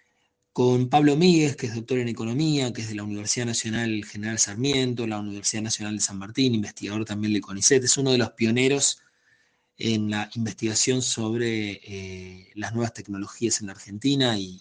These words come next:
y, bueno, y cómo eso incide en el mundo del trabajo y la economía. Y al mismo tiempo vamos a contar también con la presencia del periodista Ernesto Tenenbaum, que se va a sumar a la, a la presentación,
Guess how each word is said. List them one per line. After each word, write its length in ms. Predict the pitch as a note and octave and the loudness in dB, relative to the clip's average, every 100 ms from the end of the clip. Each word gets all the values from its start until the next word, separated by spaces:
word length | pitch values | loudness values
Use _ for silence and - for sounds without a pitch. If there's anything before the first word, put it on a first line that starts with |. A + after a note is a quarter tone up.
| - | -10
y, 60 | |
bueno, 180 | G#2 G2+ | -8 -6
y 60 | F#2+ | -6
cómo 300 | - G#2 G#2 | -2 0 0
eso 240 | - - | -2 -6
incide 680 | - G2+ - - A#2 A2+ G#2 _ _ _ | -10 2 4 6 4 2 0 _ _ _
en 100 | A2 | -2
el 60 | G#2+ | 2
mundo 200 | A#2 A#2 | 4 4
del 100 | G#2+ | 2
trabajo 320 | G#2+ A2 - | -2 -4 -4
y 40 | |
la 60 | G2 | -8
economía. 540 | G#2 B2 E3 D3 C3 - _ _ - - - _ _ _ | -4 0 2 2 0 -4 _ _ -20 -20 -20 _ _ _
Y 800 | - B2+ B2+ B2+ B2 A#2+ A#2+ A#2+ A#2+ | 2 6 6 6 4 2 0 -2 0
al 100 | B2+ | 2
mismo 240 | C3 C#3 | 2 4
tiempo 300 | D3+ E3 D3+ | 4 4 2
vamos 180 | C3 B2 | 0 0
a 60 | A#2 | -2
contar 400 | A#2 A2+ B2 A#2+ | -2 0 -2 0
también 260 | A2+ A#2+ | -2 -2
con 100 | A#2 | -2
la 120 | A2+ | -2
presencia 640 | A2 G#2+ B2 A#2 - A#2 G#2+ | 0 -2 0 0 0 -2 -6
del 180 | G2+ | -8
periodista 840 | F#2+ G#2 A2 A2+ - A#2 G#2+ G2+ - | -8 -6 -4 -4 -6 -8 -6 -8 -10
Ernesto 360 | G#2+ G#2 - A2 | -10 -10 -10 -4
Tenenbaum, 540 | E3 C#3+ C#3 C3 C3 | -2 0 0 -2 -2
que 120 | A2+ | -6
se 100 | - | -12
va 80 | G2+ | -10
a 20 | |
sumar 380 | - A2 A2+ A2 | -10 -6 -6 -6
a 80 | G2+ | -8
la, 340 | G2 F2+ F2+ - | -10 -14 -14 -12
a 100 | G2+ | -10
la 340 | F#2 F#2 F#2 | -8 -10 -10
presentación, 800 | - - G2 A2 - E3+ D3 D3 | -2 -2 -2 2 4 4 2 -2